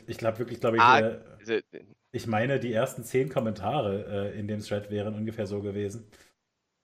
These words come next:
Speaker 1: Also wirklich alle quasi, weißt du, alles, was man erstmal gelesen hat.
Speaker 2: Ja, äh, wundert mich, weil er wurde halt unter,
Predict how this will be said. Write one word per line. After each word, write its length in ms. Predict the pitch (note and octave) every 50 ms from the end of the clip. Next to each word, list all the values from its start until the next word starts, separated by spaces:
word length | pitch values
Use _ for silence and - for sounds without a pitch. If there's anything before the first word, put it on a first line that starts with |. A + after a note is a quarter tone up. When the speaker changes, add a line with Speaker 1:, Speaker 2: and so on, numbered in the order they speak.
| _ _ _ _ _ _ _
Speaker 1:
Also 280 | A#2+ A#2 G#2+ G#2 F#2+ G#2
wirklich 300 | - - A#2+ - - - - - _
alle 420 | - A#2+ C3+ B2 A2 F2+ - - - - - -
quasi, 360 | - A2 F#2+ F#2 F2+ F#2+ F#2+
weißt 200 | G#2 G#2 - -
du, 40 | A2+
alles, 240 | A2+ A#2+ C3+ -
was 160 | A2+ G#2+ - A#2
man 120 | A2 G#2+
erstmal 340 | G2 A2 A2 - - A2+ G2
gelesen 380 | G2+ G#2 A2 A#2 A2+ A2+ F#2+
hat. 180 | G#2+ G2+ - - _ _ _ _ _ _ _ _ _ _ _ _ _ _ _ _ _ _ F2+
Speaker 2:
Ja, 440 | F2 F2+ F2 F2 C#2+ E2+ F#2+ F2+ E2+
äh, 140 | D2 F#2 - B1+ E2 - - G#2
wundert 320 | A2 B2 B2+ B2 A#2 F#2 -
mich, 260 | F#2 F2+ - - -
weil 560 | G2 F2+ F2 F2 F2 F2 F2 F2 F2 F2 E2+ C#2+
er 180 | E2 F2+ F2
wurde 260 | G2 G2+ G#2 G2 F2+
halt 360 | F#2+ G2+ G2 F#2+ F#2+ - - -
unter, 1080 | D#2 F#2+ G2+ G2+ G2 - - - G#2+ F#2 F2+ E2+ E2+ E2 D#2+ E2 D#2 D2 C#2+ C#2 C#2